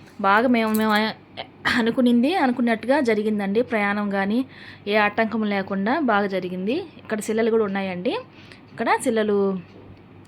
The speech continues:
కాడ పూజి-, పూజించుకొని దీపం పెట్టుకొని దే-, దేవుడికి ప్రేయర్ చేసుకుని వెళ్ళానండి. ఈ మాల చాలామంది అడుగుతున్నారండి, అందు-, ఎవరైనా వేసుకోవచ్చా, వేసుకోకూడదా, పిల్లలు వేసుకోవచ్చా, ఆడవాళ్ళు వేసుకోవచ్చా అని అడుగుతున్నారు.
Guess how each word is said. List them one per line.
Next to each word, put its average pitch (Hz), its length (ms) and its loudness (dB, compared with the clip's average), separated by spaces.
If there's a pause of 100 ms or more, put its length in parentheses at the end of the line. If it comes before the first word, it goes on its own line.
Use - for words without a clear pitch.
(140)
కాడ 214 120 -2
పూజి-, 220 360 -2 (180)
పూజించుకొని 214 720 -2 (680)
దీపం 226 300 2
పెట్టుకొని 208 440 -2 (480)
దే-, 208 260 -2
దేవుడికి 214 380 0
ప్రేయర్ 214 320 -2
చేసుకుని 220 300 -4
వెళ్ళానండి. 190 580 -2 (1600)
ఈ 240 100 0
మాల 254 420 4
చాలామంది 269 400 6
అడుగుతున్నారండి, 262 960 4
అందు-, 233 240 0
ఎవరైనా 226 400 2
వేసుకోవచ్చా, 233 760 0
వేసుకోకూడదా, 214 720 0
పిల్లలు 226 300 -2
వేసుకోవచ్చా, 208 560 -4
ఆడవాళ్ళు 214 380 0
వేసుకోవచ్చా 196 500 -6
అని 208 100 -4
అడుగుతున్నారు. 185 600 -4